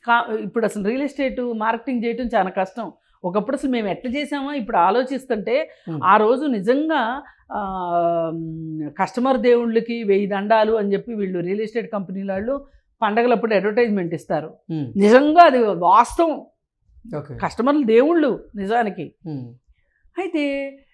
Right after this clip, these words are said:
Speaker 1: ఇప్పుడు కస్టమర్లు ఏం చేస్తున్నారు? తెలివి మీరిపోయారు బాగా.
Speaker 2: Hmm.
Speaker 1: తెలివి మీరిపోయి, ఆ, ఏదైనా అన్యాయం జరిగింది అంటే ఊరుకోట్ల, ఊరుకోకుండా
Speaker 2: Hmm.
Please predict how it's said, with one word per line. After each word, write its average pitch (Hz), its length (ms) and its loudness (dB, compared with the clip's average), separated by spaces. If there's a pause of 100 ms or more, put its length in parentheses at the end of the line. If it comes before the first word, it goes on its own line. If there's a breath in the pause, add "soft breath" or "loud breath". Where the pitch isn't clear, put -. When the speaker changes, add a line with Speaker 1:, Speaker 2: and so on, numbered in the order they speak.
Speaker 1:
ఇప్పుడు 339 240 0
కస్టమర్లు 269 480 -2
ఏం 220 160 -4
చేస్తున్నారు? 185 720 -12
తెలివి 214 220 0
మీరిపోయారు 156 520 -4
బాగా. 151 440 -10 (200)
Speaker 2:
Hmm. 139 200 -8 (580)
Speaker 1:
తెలివి 233 180 -2
మీరిపోయి, 214 760 -6 (340)
ఆ, 160 960 -14
ఏదైనా 233 380 4
అన్యాయం 196 420 -4
జరిగింది 175 480 -2
అంటే 160 440 -4
ఊరుకోట్ల, 202 500 -4 (560)
ఊరుకోకుండా 254 500 -8
Speaker 2:
Hmm. 202 200 -14